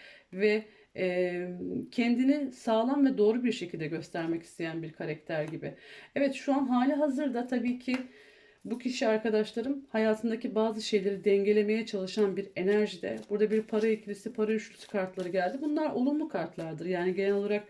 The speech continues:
e, güzel olduğunu düşünüyorum ben bu kartların.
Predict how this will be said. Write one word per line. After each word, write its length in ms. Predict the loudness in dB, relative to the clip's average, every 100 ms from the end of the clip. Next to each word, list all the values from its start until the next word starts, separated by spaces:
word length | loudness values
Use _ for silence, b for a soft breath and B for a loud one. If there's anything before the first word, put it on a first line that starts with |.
| B B B B
e, 80 | -4
güzel 300 | -2 0 4
olduğunu 360 | 4 2 -2
düşünüyorum 500 | -2 -6 -4 -2 -2
ben 180 | -2 -4
bu 100 | -8
kartların. 560 | -8 -10 -10 -8 -8